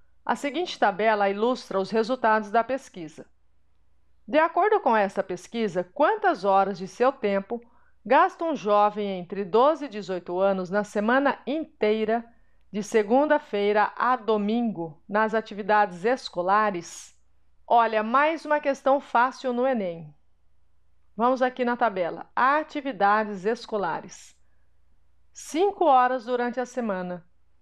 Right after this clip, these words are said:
De segunda a sexta-feira são cinco dias. Cinco vezes cinco, vinte e cinco horas.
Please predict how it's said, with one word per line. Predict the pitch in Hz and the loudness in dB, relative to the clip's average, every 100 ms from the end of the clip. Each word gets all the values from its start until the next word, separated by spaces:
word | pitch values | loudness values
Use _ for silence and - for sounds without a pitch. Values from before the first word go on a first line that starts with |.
| _ _ _ - | _ _ _ -16
De | 185 311 | -6 -4
segunda | 311 294 196 185 185 | 0 0 2 -2 -2
a | 190 | -4
sexta-feira | - 190 254 - 226 254 | -4 0 0 0 0 0
são | 285 302 294 | 0 -2 -2
cinco | - 185 180 | -6 -8 -8
dias. | 160 220 190 151 - - - - - | -8 -4 -4 -4 -10 -18 -20 -20 -20
Cinco | - - 196 180 170 | -10 -2 -2 -2 -2
vezes | 180 180 208 | -2 -4 -6
cinco, | 269 311 330 269 | -2 -2 0 -2
vinte | 185 226 302 - | -2 -4 -4 -4
e | 269 | -8
cinco | - 277 269 196 | -6 -6 -2 2
horas. | 185 185 170 165 - - | 2 2 -2 -8 -14 -20